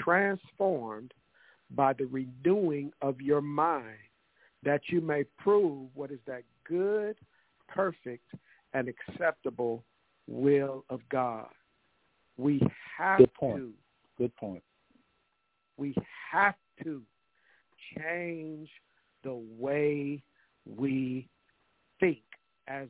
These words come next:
Speaker 1: believers. We have to. We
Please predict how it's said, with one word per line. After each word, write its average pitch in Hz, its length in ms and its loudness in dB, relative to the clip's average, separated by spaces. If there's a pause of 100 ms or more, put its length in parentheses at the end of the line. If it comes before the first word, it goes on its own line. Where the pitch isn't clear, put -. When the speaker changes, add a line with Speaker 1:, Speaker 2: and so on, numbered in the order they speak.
Speaker 1:
believers. 131 640 -12 (120)
We 143 220 -2 (200)
have 202 220 4 (220)
to. 139 140 -12 (960)
We 156 180 -8